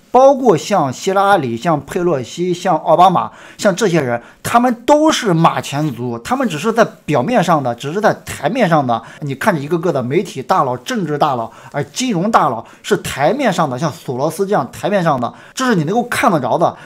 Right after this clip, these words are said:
实际上他们都是马前卒，背后有一个无形的影子政府啊，背后有一个无形的影子政府，他们在操控这么一个世界啊。之前呢，我认为这是一个阴谋论啊，但是已经有越来越多的这种证据啊，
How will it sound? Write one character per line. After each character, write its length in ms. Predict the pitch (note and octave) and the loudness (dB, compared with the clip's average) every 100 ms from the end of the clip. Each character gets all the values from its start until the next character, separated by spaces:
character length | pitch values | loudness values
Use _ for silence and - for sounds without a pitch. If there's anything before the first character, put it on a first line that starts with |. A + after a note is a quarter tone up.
| - | -14
实 240 | - - | -8 -6
际 100 | B3+ | -4
上 200 | A#3+ F3+ | 0 -2
他 180 | - A#3+ | -2 0
们 220 | A3+ A#3 - | 0 -2 0
都 240 | D4+ D4 | 0 2
是 160 | A#3+ F#3+ | 0 -2
马 260 | D#3 C#3 B2+ | -2 -4 -4
前 260 | D3 D3 | -6 -6
卒， 160 | A#2+ C#3 | -4 -6
背 260 | - C4 A3+ | -6 -6 2
后 120 | A#3 | 2
有 140 | C#3+ | 2
一 100 | C#3 | -2
个 160 | F3+ F#3 | 0 0
无 300 | A2+ C#3+ A3 | -2 -4 -4
形 260 | - D3+ | -4 -6
的 220 | F#3 C3 - _ _ _ _ _ _ _ _ | -2 -2 -4 _ _ _ _ _ _ _ _
影 280 | C#3+ D3 D3 | 0 2 4
子 80 | F#3 | 4
政 200 | A#3 D#3+ | 4 0
府 160 | G#2+ | -2
啊， 200 | G#2 G#2+ G2+ | -10 -10 -4
背 100 | G#3 | 4
后 80 | G#3+ | 4
有 120 | F3 | 4
一 60 | D3 | 0
个 80 | F3 | -2
无 220 | C#3 F3+ | -2 -4
形 100 | D3+ | -2
的 80 | E3+ | -4
影 240 | B2 A#2 | -2 -4
子 80 | D3 | 0
政 180 | F3 C3+ | 0 -2
府， 220 | A2 A2 - - - _ - | -6 -20 -20 -20 -20 _ -4
他 160 | G3 | -2
们 100 | G3 | 2
在 100 | E3+ | 2
操 220 | - - F3 | 2 2 2
控 140 | E3 | 2
这 80 | E3 | -2
么 80 | C3 | -2
一 40 | |
个 100 | C#3+ | -6
世 200 | - C#3 | -6 -6
界 140 | C#3 A#2+ | -4 -4
啊。 260 | G#2+ A#2 - - - - - | -4 -10 -10 -20 -20 -20 -14
之 120 | C4+ | -8
前 180 | A#3+ F#3+ | -4 0
呢， 100 | A3+ | 2
我 160 | D#3+ C#3+ | 2 2
认 140 | F3+ | 2
为 60 | F3+ | 2
这 100 | F#3+ | 0
是 160 | F3 | 0
一 80 | D#3 | -2
个 560 | D#3 D#3 C#3 B2 A#2 A#2 | 0 0 2 2 -2 -6
阴 120 | - F#3 | -2 0
谋 140 | D#3+ | 2
论 180 | G3+ C#3 | 2 0
啊， 200 | A2+ A2+ - | -2 -6 -6
但 180 | - G#3 | 0 0
是 180 | G3 F3+ | 2 -2
已 40 | |
经 180 | D3 F#3+ | 0 -2
有 160 | C3+ B2 | 0 -2
越 260 | F#3 B3 | 0 4
来 120 | D#3+ D3 | 4 4
越 160 | D3 | 0
多 160 | C3+ C#3+ | 0 -2
的 40 | |
这 60 | D3 | -2
种 180 | B2+ A2+ - | -6 -10 -8
证 180 | B3 E3 | -2 -2
据 160 | B2 | -2
啊， 160 | A#2+ | -4